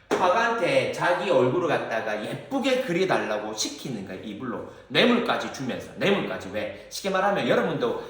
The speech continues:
지금 그런 거 안 하니? 그 유라이크 막 이런 거 써가지고 사실 셀카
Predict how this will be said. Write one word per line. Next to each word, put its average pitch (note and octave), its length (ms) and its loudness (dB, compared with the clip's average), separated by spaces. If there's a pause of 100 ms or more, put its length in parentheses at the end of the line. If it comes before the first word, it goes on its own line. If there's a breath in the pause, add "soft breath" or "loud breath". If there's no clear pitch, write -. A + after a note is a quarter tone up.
(140 loud breath)
지금 C#3 300 -6
그런 E3+ 180 -2
거 C#3+ 80 4
안 G#2 120 2
하니? B2 340 -4
그 G2+ 520 -8 (380 loud breath)
유라이크 G#3+ 1160 2 (360)
막 B2+ 240 2
이런 A3 180 6
거 G3 60 4
써가지고 D3+ 640 -2
사실 G2+ 960 -10 (320 loud breath)
셀카 B2 1040 2